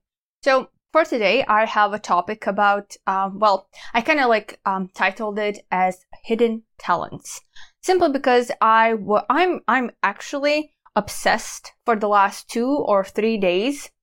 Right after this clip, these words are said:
with how stupid I was when I was much younger.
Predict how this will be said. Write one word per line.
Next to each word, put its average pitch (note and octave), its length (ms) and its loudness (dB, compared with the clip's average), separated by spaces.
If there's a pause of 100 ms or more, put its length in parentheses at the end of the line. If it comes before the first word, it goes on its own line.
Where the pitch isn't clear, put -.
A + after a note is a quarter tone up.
(720)
with A#3 340 6
how B3 340 4
stupid A3+ 600 -4
I E3 140 0
was - 380 -6 (1040)
when A3+ 220 0
I G#3 180 4
was F#3 400 -2
much F#3+ 260 -2
younger. F#3 460 0